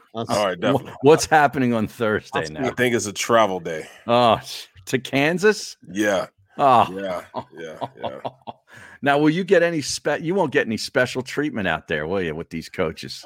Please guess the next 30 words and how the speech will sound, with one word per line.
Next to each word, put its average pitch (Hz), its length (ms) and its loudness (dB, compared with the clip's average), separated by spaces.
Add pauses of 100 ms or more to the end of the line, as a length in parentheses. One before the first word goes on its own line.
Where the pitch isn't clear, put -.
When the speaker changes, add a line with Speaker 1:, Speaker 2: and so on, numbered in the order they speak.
(120)
Speaker 2:
They 131 100 6
don't 147 220 4
know 127 180 6
who 135 200 2
I 110 180 6
am. 98 320 -6
Well, 135 160 2
they 214 100 6
know 208 120 8
Speaker 3:
They 110 60 4
Speaker 2:
who - 60 4
I 110 160 4
am, 113 220 2
but 95 240 -6
'cause 110 140 -8
my 101 120 -2
jersey, 107 440 0
my 95 200 -4
Super 165 260 -4
Bowl 113 160 0
jersey 101 300 -4
is 87 60 -6
sitting 113 320 -2
downstairs 104 500 0
in 95 60 -8
the 92 60 -8
big 95 200 -2
room, 92 340 -4
but 80 220 -12
Speaker 3:
Mm-hmm. 90 400 -2